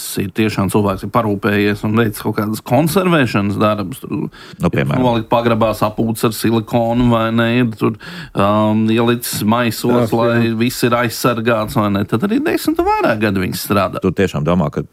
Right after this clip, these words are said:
Speaker 2: tik ilgi var būt
Speaker 1: Bet
Speaker 2: ziemas riepa
Speaker 1: ir
Speaker 2: labā
Speaker 1: jābūt
Speaker 2: stāvoklī?
Speaker 1: tātad, ā, nu, šim konservācijas procesam, tātad viņas ir jāsaglabā pareizi. Kā jau teicu, saulītē, siltumā uz balkona ļoti ātri izbeigsies.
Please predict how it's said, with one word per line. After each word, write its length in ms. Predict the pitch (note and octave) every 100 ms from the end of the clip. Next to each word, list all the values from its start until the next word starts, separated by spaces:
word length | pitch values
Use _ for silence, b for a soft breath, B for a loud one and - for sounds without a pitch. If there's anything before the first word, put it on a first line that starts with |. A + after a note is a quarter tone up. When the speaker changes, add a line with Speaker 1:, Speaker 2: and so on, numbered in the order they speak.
| _
Speaker 2:
tik 220 | - F#2+ E2+
ilgi 380 | F#2 F#2+ D#2+
var 160 | D#2+ D#2
būt 160 | D#2 -
Speaker 1:
Bet 160 | G3+
Speaker 2:
ziemas 320 | - F#2+ D#2 -
riepa 220 | D#2+ A#2+
Speaker 1:
ir 80 | -
Speaker 2:
labā 160 | A2+
Speaker 1:
jābūt 160 | - -
Speaker 2:
stāvoklī? 240 | F#2 -
Speaker 1:
tātad, 340 | B2+ - B2 A#2
ā, 560 | A2+ G#2 G2+ G2 F#2+ F#2
nu, 140 | G2 C3
šim 160 | A2+
konservācijas 640 | - B2 C3 F#2 F#2 - -
procesam, 560 | G2+ B2 - - -
tātad 240 | G#2+ G2 G2+
viņas 240 | A#2 A#2
ir 100 | G#2+
jāsaglabā 500 | B2 G#2 G#2 F#2+ G2 F#2
pareizi. 560 | A#2 A#2 F#2 - - - - -
Kā 100 | C#3+
jau 140 | D#3 D3
teicu, 320 | - - - -
saulītē, 640 | - D3 E3+ A#2+ G#2+ F#2+ -
siltumā 540 | C#3 D3 G#2+ G2 F#2
uz 80 | F2
balkona 480 | G2+ C3 E4 - - - - _ _ _ _ A2
ļoti 360 | B2+ B2+ G#2+
ātri 240 | G2 G#2 G#2+
izbeigsies. 400 | G2 F2+ -